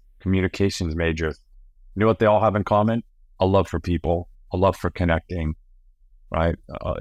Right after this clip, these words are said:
you know, then get out there and leverage what you're passionate about and put it to work in different places. Um, I think that would probably be, like, my, my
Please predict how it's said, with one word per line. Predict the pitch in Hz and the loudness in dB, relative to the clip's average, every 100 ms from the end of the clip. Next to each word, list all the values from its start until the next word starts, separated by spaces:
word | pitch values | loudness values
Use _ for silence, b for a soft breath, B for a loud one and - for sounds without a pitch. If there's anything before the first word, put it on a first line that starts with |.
| - | -8
you | 113 | -8
know, | - - - _ _ | -8 -10 -20 _ _
then | 120 110 | 2 4
get | 90 113 | 4 4
out | 120 - | 4 2
there | 104 | 2
and | 90 | 4
leverage | 85 90 90 85 | 2 2 0 0
what | 87 | -4
you're | 82 82 | -4 -6
passionate | - 85 - 82 78 | -2 -2 -2 -4 -2
about | 78 80 | 0 -2
and | 85 78 | -4 -12
put | - 113 | -4 -2
it | 110 - | -2 -4
to | 95 | -2
work | 87 92 - | 0 0 0
in | 80 | -2
different | 78 80 82 80 | 0 -2 -4 -4
places. | 82 85 - - 78 - - - - - - _ | -2 -2 -2 -6 -8 -12 -20 -20 -20 -20 -20 _
Um, | 82 82 | -2 0
I | |
think | 82 104 82 | 0 0 2
that | 98 - 95 | 2 2 0
would | 92 85 - - | -2 -4 -14 -12
probably | - 139 131 117 104 | 0 2 2 2 2
be, | 92 98 95 | 2 2 2
like, | 90 - | 2 0
my, | 87 85 80 _ - | 0 0 -2 _ -8
my | 95 85 | -2 0